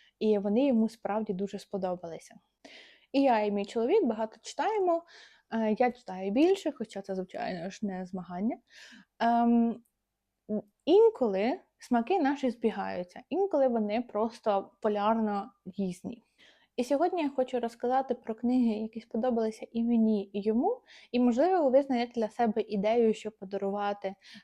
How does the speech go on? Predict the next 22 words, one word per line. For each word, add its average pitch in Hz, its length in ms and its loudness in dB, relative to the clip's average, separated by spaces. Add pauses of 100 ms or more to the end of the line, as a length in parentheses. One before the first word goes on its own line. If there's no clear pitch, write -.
е, 190 220 -6
вашому 214 500 0
партнеру, 190 560 -6
чи - 160 -18
брату, 233 400 -6
чи, - 140 -12
е, - 540 -16
тату, 226 220 -2
чи 240 140 2
взагалі 220 340 2
будь-кому, 226 460 0
тому 214 180 -4
що 214 120 -8
ці - 140 -18
книги, 262 280 -6
вони 196 200 -2
справді 190 320 -8
класні, - 420 -8
вони 180 140 -12
сподобалися 180 680 -4
і 175 80 -10
мені. 170 320 -16